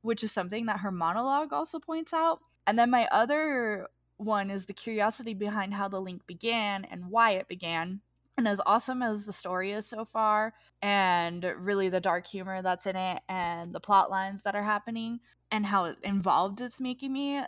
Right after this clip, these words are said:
there's this fantasy aspect of it that could easily be overlooked and forgotten about, except for furthering the plot and romance when needed, which really sucks. So I'm hoping we do get an idea as to why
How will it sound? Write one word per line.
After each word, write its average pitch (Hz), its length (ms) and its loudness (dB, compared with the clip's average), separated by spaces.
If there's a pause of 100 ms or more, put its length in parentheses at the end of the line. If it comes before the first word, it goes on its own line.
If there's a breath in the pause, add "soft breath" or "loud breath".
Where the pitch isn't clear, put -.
(160)
there's 208 400 0
this 208 220 -4
fantasy 196 520 -4
aspect 156 800 -2
of 175 200 -4
it 165 160 -6
that 165 180 -4
could - 140 -12
easily 196 480 -4
be 180 160 -6
overlooked 175 500 -6
and 185 120 -12
forgotten 220 440 0
about, 180 520 2 (140 soft breath)
except 196 360 0
for 196 100 -6
furthering 180 460 -4
the 165 80 -12
plot 175 320 -2
and 165 140 -12
romance 185 540 -8
when 233 180 -6
needed, 262 500 -2 (520)
which 190 540 -4 (140)
really 311 340 0
sucks. - 580 -2
So 202 60 -8
I'm 202 140 -6
hoping 220 400 -6
we 240 140 -6
do 196 260 -10
get 190 160 -10
an 180 100 -10
idea 175 480 -6
as 170 200 -6
to 175 120 -10
why 165 760 0